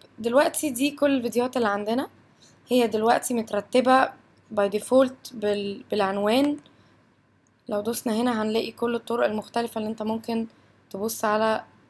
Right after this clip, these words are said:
ترتب الفيديوهات بيها. فلو عملنا sort by date هيطلع لنا كل الفيديوهات اللي على الأرشيف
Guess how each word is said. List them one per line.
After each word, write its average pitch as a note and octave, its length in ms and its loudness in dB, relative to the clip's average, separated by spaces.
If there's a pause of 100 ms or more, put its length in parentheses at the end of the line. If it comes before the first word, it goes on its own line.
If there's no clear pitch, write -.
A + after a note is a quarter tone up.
(160)
ترتب G#3+ 320 -2
الفيديوهات G3 400 -4
بيها. A#3+ 380 -2 (760)
فلو G#3 100 0
عملنا A#3 340 2
sort C#4 240 2
by A3 280 4
date - 380 2 (1400)
هيطلع F#3+ 340 0
لنا A3 360 2 (300)
كل C4 240 2
الفيديوهات A3 720 -2
اللي G#3 140 -2
على G#3 180 2
الأرشيف - 680 -4